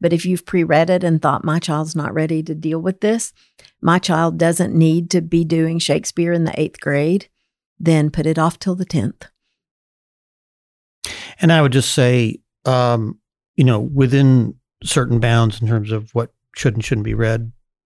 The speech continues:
Speaker 2: uh, read widely.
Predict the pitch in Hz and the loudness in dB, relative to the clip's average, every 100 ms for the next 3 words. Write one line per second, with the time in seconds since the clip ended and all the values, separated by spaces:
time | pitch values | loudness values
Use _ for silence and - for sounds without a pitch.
0 | - 113 110 - - - - _ _ _ | -2 0 0 -4 -14 -20 -20 _ _ _
1 | _ _ _ 156 143 139 147 135 131 - | _ _ _ 2 6 6 6 4 0 -6
2 | - 113 104 117 - - | -2 0 0 -4 -8 -12